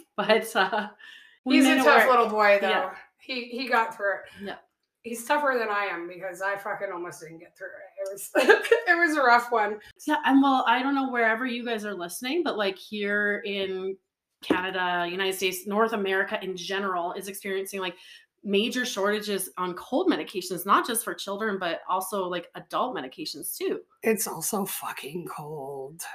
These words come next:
Speaker 1: Yeah.
Speaker 2: Like, we got to,
Speaker 1: We
Speaker 2: like,
Speaker 1: had such a
Speaker 2: mi-,
Speaker 1: cold snap.
Speaker 2: yeah, we got to, like, minus forty
Speaker 1: Yeah.
Speaker 2: over the holidays. And even in the U S, like, I d-, I can't remember the last time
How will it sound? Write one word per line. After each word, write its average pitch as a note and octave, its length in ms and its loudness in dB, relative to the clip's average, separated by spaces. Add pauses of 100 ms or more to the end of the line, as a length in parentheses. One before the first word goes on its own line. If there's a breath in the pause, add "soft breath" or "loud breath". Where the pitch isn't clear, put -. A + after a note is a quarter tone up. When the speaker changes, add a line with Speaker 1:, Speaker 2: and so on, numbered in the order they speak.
(120)
Speaker 1:
Yeah. - 240 -12 (140)
Speaker 2:
Like, A3 160 4
we A#3+ 100 6
got A#3+ 200 8
to, - 100 -2
Speaker 1:
We D4 100 8
Speaker 2:
like, A#3+ 140 6
Speaker 1:
had A#3+ 80 4
such A#3 160 6
a B3 180 8
Speaker 2:
mi-, B3 80 4
Speaker 1:
cold F#3+ 240 0
snap. E3 380 -4
Speaker 2:
yeah, C#4 260 6
we B3 100 4
got C4 180 0
to, - 120 -8
like, C#4+ 160 -4
minus A3+ 500 -2
forty A3 600 -4
Speaker 1:
Yeah. A#3 80 0
Speaker 2:
over A#3 140 0
the A#3 80 -2
holidays. B3 840 -2 (520 loud breath)
And B3+ 240 2
even D4 240 0
in C#4+ 100 -2
the C#4 120 -4
U C#4 140 -2
S, - 440 -4
like, G#3 280 -2
I G#3+ 140 -2
d-, B3 80 -4 (100)
I A#3+ 100 -4
can't D#4+ 280 -2
remember B3+ 380 -2
the A3 80 0
last G3+ 480 -2
time F#3 480 -4